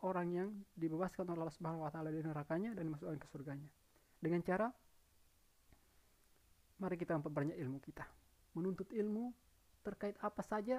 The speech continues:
yang bisa membuat orang diselamatkan oleh Allah Subhanahu wa taala dari neraka dan dimasukkan ke surganya.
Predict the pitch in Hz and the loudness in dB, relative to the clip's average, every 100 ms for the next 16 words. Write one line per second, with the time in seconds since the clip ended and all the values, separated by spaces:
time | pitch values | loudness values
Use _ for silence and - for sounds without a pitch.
0 | - - 202 185 226 - 208 196 190 196 | -2 -4 -2 -2 -2 -2 -2 -2 -2 -2
1 | 214 220 233 - - 185 185 196 190 190 | -2 -2 -6 -12 -2 0 2 2 2 2
2 | 185 185 - 180 175 175 175 170 175 170 | 4 2 0 -2 2 2 4 2 2 0
3 | 170 185 196 202 180 160 196 180 - 196 | 2 2 2 2 2 2 0 0 0 4
4 | 202 170 | 4 4